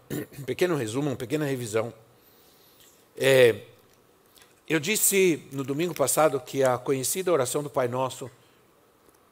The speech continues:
está inserida dentro de um contexto do Sermão do Monte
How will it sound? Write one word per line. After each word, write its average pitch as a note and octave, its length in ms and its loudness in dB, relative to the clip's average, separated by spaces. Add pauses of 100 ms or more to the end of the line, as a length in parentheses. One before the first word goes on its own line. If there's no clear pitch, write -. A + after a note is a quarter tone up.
(2000)
está F3+ 320 4
inserida D#3+ 580 4
dentro D3 280 2
de C3 100 -4
um D3 100 -6
contexto C3+ 680 -4 (2500)
do D3 320 2
Sermão D#3+ 360 2
do D3+ 120 -2
Monte D3+ 440 0